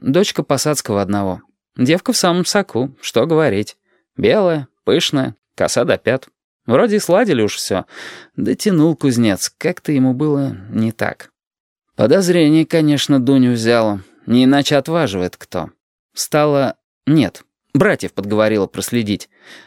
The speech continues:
Вызнали, конечно. Каждый, э, каженный вечер ходит кузнец на французскую факторию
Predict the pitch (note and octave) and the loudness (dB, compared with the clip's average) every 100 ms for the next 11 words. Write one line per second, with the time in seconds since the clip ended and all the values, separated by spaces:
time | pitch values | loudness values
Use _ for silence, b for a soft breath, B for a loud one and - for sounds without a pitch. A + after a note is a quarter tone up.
0 | B - - D#3+ D3+ C#3+ C#3+ C3+ B2+ - | B -2 0 2 2 2 0 0 0 -2
1 | A2 F#2 _ _ _ - F#3 G3+ F3 F#3+ | -6 -8 _ _ _ -2 0 2 2 0
2 | - - A2+ G2+ F#2 - _ _ - A3 | 0 -2 0 0 -2 -6 _ _ 0 2
3 | D3+ A2 A2+ A2 G2+ F3+ - A2+ - - | 2 0 2 2 2 0 0 -6 -6 -2
4 | G#3+ G#3+ - - D3+ D#3 F#3 - D#3 - | 0 0 -4 -6 -2 -2 -2 -2 -2 0
5 | B2 A2 - B3+ - F#3 F3 - C#3 - | 0 0 -2 -2 0 -2 0 -2 -4 0
6 | A#2+ A#2+ A2+ G#2 | 2 2 2 -2